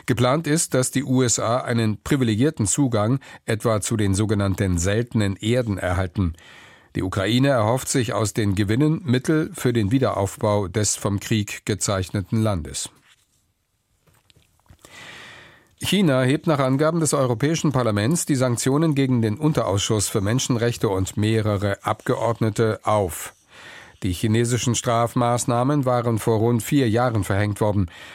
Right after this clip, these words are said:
Sie waren eine Reaktion auf Sanktionen der E U.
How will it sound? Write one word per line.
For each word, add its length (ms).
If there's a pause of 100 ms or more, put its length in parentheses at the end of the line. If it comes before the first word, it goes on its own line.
(120)
Sie 180
waren 260
eine 200
Reaktion 480
auf 140
Sanktionen 540
der 120
E 180
U. 300